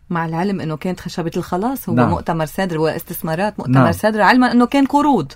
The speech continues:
Speaker 2: فعلا. وحتى بغ-، بجزء منها لا، ما كان كله قروض، كان في منها منح وفي
Speaker 1: في
Speaker 2: قروض ميسرة جدا بفوائد
Speaker 1: بفوائد
Speaker 2: قليلة،
Speaker 1: قليلة،
Speaker 2: ما
Speaker 1: بس
Speaker 2: كأنها
Speaker 1: كمان
Speaker 2: شيء
Speaker 1: كان
Speaker 2: يعني.
Speaker 1: فيها
Speaker 2: إيه. لكن بالنتيجة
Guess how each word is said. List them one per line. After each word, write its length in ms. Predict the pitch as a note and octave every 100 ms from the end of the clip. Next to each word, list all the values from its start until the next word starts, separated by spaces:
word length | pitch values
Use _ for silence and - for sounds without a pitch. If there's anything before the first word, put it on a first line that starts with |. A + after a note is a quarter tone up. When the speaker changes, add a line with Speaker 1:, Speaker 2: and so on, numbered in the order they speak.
| -
Speaker 2:
فعلا. 460 | - E3 C3+ G2 D#2+ - A2
وحتى 540 | A2 G2+ G2+ E3+ G#2
بغ-، 300 | F#2+ G#2 C3
بجزء 480 | G2+ G#2+ B2+ C3+ B2+
منها 200 | C#3+ C3
لا، 140 | C3
ما 100 | A#2
كان 200 | A#2+ C#3+
كله 220 | A#2+ G#2+
قروض، 300 | G2 G2+ A#2
كان 140 | - G2
في 200 | A2+ B2
منها 220 | B2 G#2+
منح 380 | B2 D#3+ D3+ -
وفي 220 | G2+ A2+
Speaker 1:
في 140 | - A2+
Speaker 2:
قروض 220 | B2+ A#2
ميسرة 500 | A#2+ C#3+ B2+ G#2 G#2+
جدا 320 | C3+ C3 B2
بفوائد 400 | G#2+ G2+ A2+ A2+
Speaker 1:
بفوائد 480 | - A3 C#3+ C3+ B2
Speaker 2:
قليلة، 80 | -
Speaker 1:
قليلة، 280 | F#3+ F3
Speaker 2:
ما 60 | E3
Speaker 1:
بس 60 | G#3+
Speaker 2:
كأنها 180 | B3
Speaker 1:
كمان 120 | C#4+ C#4
Speaker 2:
شيء 100 | B3
Speaker 1:
كان 20 |
Speaker 2:
يعني. 120 | C#4+
Speaker 1:
فيها 720 | - D4 A3+ G3+ F3 E3 -
Speaker 2:
إيه. 60 | - - B2+
لكن 360 | D3+ D#3 C#3+
بالنتيجة 840 | A2 E3 E3 D3+ F3 C3 B2 C#3+